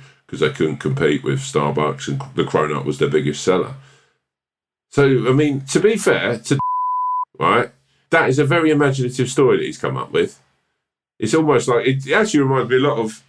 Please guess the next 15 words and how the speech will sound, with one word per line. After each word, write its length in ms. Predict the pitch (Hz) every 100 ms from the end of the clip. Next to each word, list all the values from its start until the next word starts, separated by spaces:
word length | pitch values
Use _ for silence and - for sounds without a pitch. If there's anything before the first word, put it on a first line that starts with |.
| _
what 220 | 131 202 131
he, 60 |
it, 380 | 151 151 139 135 131
I 60 |
say 200 | - 107 95
imaginative. 580 | 90 85 85 95 98
Essentially, 380 | 104 - 135 135
he's 100 | 110
just 120 | 107
taken 280 | - 107 107
a 60 | 98
plot 340 | - 101 - _ _ _ _ _ _ _
from 160 | _ 113
the 80 | 95
Father 360 | 117 104 95